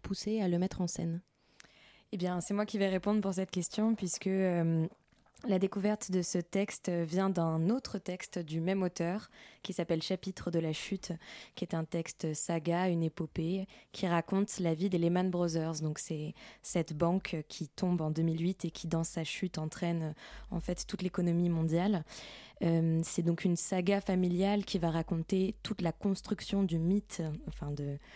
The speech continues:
Speaker 2: de cette famille et de cet empire. Et c'est un texte que j'avais commencé à travailler avec une équipe de dix comédiens juste avant le covid. Voilà.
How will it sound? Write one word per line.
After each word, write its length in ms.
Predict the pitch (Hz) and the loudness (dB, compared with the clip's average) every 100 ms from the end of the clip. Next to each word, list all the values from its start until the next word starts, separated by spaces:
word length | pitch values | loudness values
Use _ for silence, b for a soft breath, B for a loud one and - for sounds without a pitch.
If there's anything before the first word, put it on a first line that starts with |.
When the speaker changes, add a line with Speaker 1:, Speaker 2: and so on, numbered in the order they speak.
| B B | B B
Speaker 2:
de 60 | 165 | -4
cette 220 | - 160 | -2 -2
famille 400 | - 185 190 202 | 0 2 4 4
et 60 | |
de 80 | 170 | 2
cet 260 | 160 165 165 | 0 -2 -2
empire. 540 | 165 - 196 233 175 - B B B - | -4 -4 -4 -2 -4 -8 B B B -2
Et 60 | |
c'est 220 | 170 190 | 2 4
un 100 | 190 | 4
texte 300 | 180 208 - | 4 2 0
que 180 | - 196 | 0 2
j'avais 240 | 185 170 180 | 4 4 2
commencé 380 | 170 165 - | 2 2 2
à 60 | 180 | 0
travailler 280 | - 170 165 | 0 0 2
avec 140 | 190 | 2
une 80 | - | 0
équipe 260 | 170 - 170 | -2 -2 -2
de 100 | 170 | -4
dix 260 | 156 202 | -2 0
comédiens 640 | 269 202 185 165 175 190 208 | 0 0 0 2 2 2 -2
juste 320 | 175 175 208 | -2 -2 0
avant 320 | 190 165 180 247 | -2 0 0 0
le 120 | 180 | -2
covid. 480 | 175 175 151 160 156 - _ - | 0 -2 -2 -2 -4 -6 _ -6
Voilà. 240 | 151 147 | -4 -4